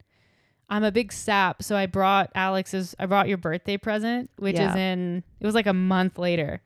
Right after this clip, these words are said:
Speaker 1: And I was like, "Well, I don't know if I'm gonna see you on your birthday, so I wanted to bring you this gift."
Speaker 2: You're like, "I wanna give it to you whether this works out or not."
Speaker 1: Yeah.
Speaker 2: And I was like, "Oh, Jesus.
Speaker 1: Christ.
Speaker 2: She's
Speaker 1: <laughs>
Speaker 2: not gonna get me, though. I'm gonna stand <laughs> strong."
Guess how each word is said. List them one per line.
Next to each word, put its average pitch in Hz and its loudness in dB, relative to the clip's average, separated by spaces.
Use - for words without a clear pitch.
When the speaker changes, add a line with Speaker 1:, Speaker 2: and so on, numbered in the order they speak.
Speaker 1:
And 190 -4
I 180 2
was 185 -2
like, 185 0
"Well, 185 -4
I 202 0
don't 226 2
know 233 4
if 220 -2
I'm 202 -4
gonna 208 -2
see 226 -4
you 220 0
on 202 -2
your 185 -4
birthday, 180 -4
so 175 -8
I 175 -4
wanted 175 -4
to 175 -8
bring 170 -4
you 170 -4
this 160 -6
gift." 196 0
Speaker 2:
You're 214 8
like, 208 6
"I 214 4
wanna 208 4
give 202 4
it 196 4
to 208 -4
you 196 2
whether 185 2
this 180 -4
works 170 -4
out 165 2
or 160 -4
not." 151 -6
Speaker 1:
Yeah. 196 0
Speaker 2:
And 156 -10
I 156 -6
was 151 -10
like, - -8
"Oh, - -10
Jesus. - -12
Speaker 1:
Christ. - -14
Speaker 2:
She's 180 0
Speaker 1:
<laughs> 208 4
Speaker 2:
not 170 4
gonna 175 2
get 160 4
me, 170 0
though. 160 4
I'm 185 4
gonna 196 2
stand 214 4
<laughs> - -6
strong." - -4